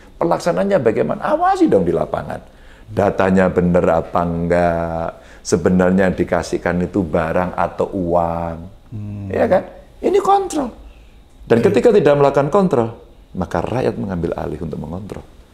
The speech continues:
Speaker 2: Dan itu yang sedang terjadi sekarang ya?
Speaker 1: Indikatornya dimulai.
Speaker 2: Oh, indikatornya.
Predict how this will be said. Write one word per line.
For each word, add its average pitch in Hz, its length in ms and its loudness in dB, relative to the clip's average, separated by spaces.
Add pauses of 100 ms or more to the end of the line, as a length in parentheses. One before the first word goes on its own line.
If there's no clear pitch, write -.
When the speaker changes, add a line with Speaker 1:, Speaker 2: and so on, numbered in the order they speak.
(120)
Speaker 2:
Dan 127 320 -4
itu 156 180 -6
yang 143 140 0
sedang 127 260 -4
terjadi 123 300 -4
sekarang 117 380 -8
ya? 104 100 -16 (160)
Speaker 1:
Indikatornya 101 640 0
dimulai. 80 320 -6 (240)
Speaker 2:
Oh, 123 80 -8
indikatornya. 107 800 -12